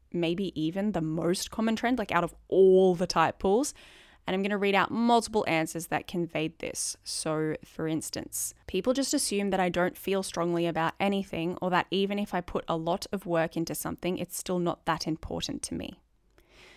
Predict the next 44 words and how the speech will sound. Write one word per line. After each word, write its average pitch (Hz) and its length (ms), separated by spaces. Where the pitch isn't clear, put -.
In 208 160
arguments, 214 560
I 196 80
don't 196 240
tend 233 220
to 220 80
react 180 440
as 190 200
outwardly, 214 580
but 190 180
it 175 80
is 175 160
misunderstood 202 800
as 165 220
I 165 100
don't 160 340
care. - 400
Sometimes 254 480
I 214 80
come 202 260
off 196 160
as 170 220
insensitive 185 800
when 185 80
I 170 80
just 175 280
want 185 140
to 196 40
find 160 320
out 156 140
the 156 80
problem. - 560
Asking 226 380
a 254 60
question, 226 500
people 196 320
often 185 320
take 180 340
it 254 120
like 170 200
it's - 140
a - 40
pointed - 460
question, 220 540